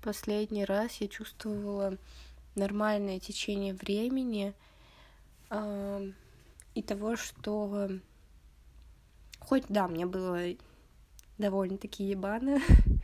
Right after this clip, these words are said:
<laughs> ам, но хотя бы время длилось размеренно, и я чувствовала себя более или менее живой, наверное,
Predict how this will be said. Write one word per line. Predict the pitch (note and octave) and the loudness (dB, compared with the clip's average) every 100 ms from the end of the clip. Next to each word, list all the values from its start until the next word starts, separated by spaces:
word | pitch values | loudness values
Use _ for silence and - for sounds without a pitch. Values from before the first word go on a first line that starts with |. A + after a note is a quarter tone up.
| - - - | -4 -20 -20
<laughs> | - - - - - - | -20 -20 -20 -20 -20 -4
ам, | G#3+ G#3+ A3 A3 G#3+ G#3+ G#3 - - - | 0 2 2 2 2 0 -4 -12 -20 -2
но | A#3 | 0
хотя | A3 A#3 A#3 | 0 2 2
бы | A3 | 2
время | G#3+ A#3 B3 B3+ B3+ A#3+ | 0 2 2 0 -2 -2
длилось | G#3+ A3 G#3 G#3+ - | 0 0 0 -4 -4
размеренно, | G#3 G3+ G3+ G#3 A3 A3+ A3 A3 A3 - - - - - - - - - - - - - | -6 -2 -2 -2 -2 -2 -2 -2 -4 -10 -20 -20 -20 -20 -20 -20 -20 -20 -20 -20 -20 -8
и | G3+ G3+ G3+ G3+ G3 G3 G3 - - - - - - - - | -2 0 0 0 -2 -2 -6 -12 -20 -20 -20 -20 -20 -16 -4
я | G3+ | -4
чувствовала | G3+ - A#3 - A#3+ A3 A3+ A3 | -4 -6 -6 -6 -4 -2 0 -2
себя | G#3+ - G3 G3+ G3+ G3+ - - - - - | -4 -6 -2 0 -2 -4 -14 -20 -20 -20 -8
более | G#3 G#3+ A#3 A3 G#3+ G#3 | -2 0 0 0 0 -2
или | G3+ | -2
менее | G3 G3+ G#3+ G3+ F#3+ | -2 -2 -2 -2 -4
живой, | F#3 G3 F#3+ G3 A3+ B3 C4+ D4+ - _ | -6 -10 -6 -4 -2 -4 -6 -14 -20 _
наверное, | - F#3+ G3 G3+ G#3 G3+ G3 G3 F#3+ F#3+ | -10 -6 -4 -4 -6 -6 -6 -6 -6 -8